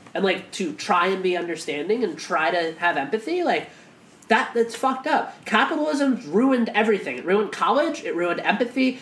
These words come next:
it ruined the lives of, and, like, I'm not trying to s-, I'm not trying to sit here and be like, "Socialism or bust," blah, blah, blah, but, like,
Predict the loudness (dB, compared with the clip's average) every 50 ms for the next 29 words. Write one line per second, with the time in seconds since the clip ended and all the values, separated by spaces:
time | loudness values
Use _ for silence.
0 | -10 -6 -6 -6 -4 0 2 4 4 4 4 4 2 2 2 2 2 4 4 4
1 | 4 2 0 -4 -8 -10 -10 -6 -6 -6 -6 -8 -14 -18 -20 -20 -20 -20 -20 -20
2 | -20 -20 -10 -6 -4 0 4 4 4 4 4 0 -8 -16 -10 -2 2 2 4 4
3 | 4 2 2 0 0 0 2 2 2 0 0 -2 -4 -8 -10 -14 -8 -2 0 2
4 | 4 4 2 2 2 4 4 2 2 0 0 0 0 0 2 0 2 2 2 0
5 | 0 -2 -2 0 0 0 2 0 0 0 -2 -4 -8 -14 -20 -20 -20 -20 -20 -20
6 | -20 -20 -18 -6 2 6 6 6 6 6 4 4 4 4 4 4 4 4 2 2
7 | 2 4 2 4 4 4 4 4 2 2 0 0 -2